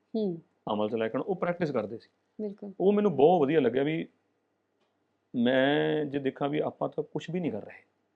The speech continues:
Speaker 1: ਹੂੰ।
Speaker 2: ਜਦੋਂ ਉਹ ਸਾਰਾ ਕੁਛ ਮੈਂ ਦੇਖਿਆ, ਮੈਂ ਕਿਹਾ, "ਯਾਰ, ਜੇ ਆਪਾਂ ਐਂ ਲਿਖਣ ਲੱਗ ਗਏ, ਫਿਰ ਆਪਾਂ ਕਿੱਥੇ ਪਹੁੰਚ ਜਾਵਾਂਗੇ?"
Speaker 1: ਹੂੰ।
Speaker 2: ਹੁਣ ਅਗਲਾ ਸਟੈਪ ਉਹ ਹੈ ਵੀ ਹੁਣ ਉਹ ਚੀਜ਼ਾਂ ਆਪ ਲਿਖਣੀਆਂ ਸ਼ੁਰੂ ਕਰਾਂਗੇ।
Speaker 1: ਬਿਲਕੁਲ
Speaker 2: ਉਹਨਾਂ
Speaker 1: ਸਹੀ
Speaker 2: ਤੋਂ
Speaker 1: ਗੱਲ
Speaker 2: ਸਮਝ
Speaker 1: ਹੈ।
Speaker 2: ਕੇ।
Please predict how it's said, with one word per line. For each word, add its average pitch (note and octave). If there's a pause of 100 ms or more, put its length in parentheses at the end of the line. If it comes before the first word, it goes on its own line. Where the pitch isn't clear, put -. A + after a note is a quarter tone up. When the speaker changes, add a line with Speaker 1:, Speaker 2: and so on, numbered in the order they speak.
(280)
Speaker 1:
ਹੂੰ। F3+ (840)
Speaker 2:
ਜਦੋਂ B2+
ਉਹ D#3+
ਸਾਰਾ D3
ਕੁਛ D3+
ਮੈਂ D3+
ਦੇਖਿਆ, C3+
ਮੈਂ D3
ਕਿਹਾ, D3+
"ਯਾਰ, D#3
ਜੇ D3+
ਆਪਾਂ D3
ਐਂ C3+
ਲਿਖਣ B2+
ਲੱਗ B2
ਗਏ, A#2+ (960)
ਫਿਰ B2+
ਆਪਾਂ C3
ਕਿੱਥੇ B2+
ਪਹੁੰਚ B2+
ਜਾਵਾਂਗੇ?" C3 (340)
Speaker 1:
ਹੂੰ। F#3+ (320)
Speaker 2:
ਹੁਣ B2
ਅਗਲਾ B2
ਸਟੈਪ B2+
ਉਹ A2+
ਹੈ F#2+
ਵੀ A2
ਹੁਣ A#2+
ਉਹ C3+
ਚੀਜ਼ਾਂ C3+
ਆਪ A#2+
ਲਿਖਣੀਆਂ A#2+
ਸ਼ੁਰੂ B2
ਕਰਾਂਗੇ। G2 (580)
Speaker 1:
ਬਿਲਕੁਲ G3+
Speaker 2:
ਉਹਨਾਂ A#3+
Speaker 1:
ਸਹੀ B3
Speaker 2:
ਤੋਂ G3+
Speaker 1:
ਗੱਲ A3+
Speaker 2:
ਸਮਝ A#3
Speaker 1:
ਹੈ। A#3
Speaker 2:
ਕੇ। -